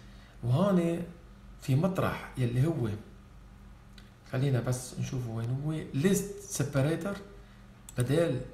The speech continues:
ما احط له هون يكون موجود عندي، لازم اتاكد انه موجود عندي فاصله، والا بالاكسل اذا محطوط هون عندي نقطه فاصله بصير ممنوع اكتب الفورمولا بالاكسل الا لحط نقطه فاصله بيناتهم مش فاصله. اذا هي بدنا ننتبه لها،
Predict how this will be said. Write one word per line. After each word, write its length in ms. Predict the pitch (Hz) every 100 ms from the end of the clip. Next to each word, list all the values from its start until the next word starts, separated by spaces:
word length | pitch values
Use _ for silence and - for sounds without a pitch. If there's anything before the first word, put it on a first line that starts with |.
| -
ما 80 | 117
احط 260 | - - 165
له 80 |
هون 300 | 160 127 139
يكون 280 | 131 123 147
موجود 400 | 131 120 123 151
عندي، 200 | 139 139
لازم 160 | 123 135
اتاكد 400 | - 175 - -
انه 120 | 131
موجود 260 | 120 120 139
عندي 220 | 139 123
فاصله، 380 | 131 123 - - - - - - -
والا 260 | - 170 180
بالاكسل 580 | 139 - - - 165 160
اذا 140 | 123
محطوط 340 | 123 - 170 156
هون 160 | 160
عندي 300 | 143 139 147
نقطه 260 | 143 170 139
فاصله 520 | 127 151 151 151 151 - - -
بصير 280 | 127 170 170
ممنوع 300 | 147 143 180
اكتب 300 | 202 180 160
الفورمولا 420 | 143 165 160 147
بالاكسل 420 | 127 123 135 160 -
الا 140 | 143
لحط 360 | 123 135 - 156
نقطه 220 | - 127
فاصله 340 | 160 156 143
بيناتهم 400 | 123 127 131 127
مش 120 | 127
فاصله. 320 | - 123 - - - - - - -
اذا 160 | 131
هي 60 | 143
بدنا 160 | 143
ننتبه 300 | 127 147 147
لها، 240 | 160 170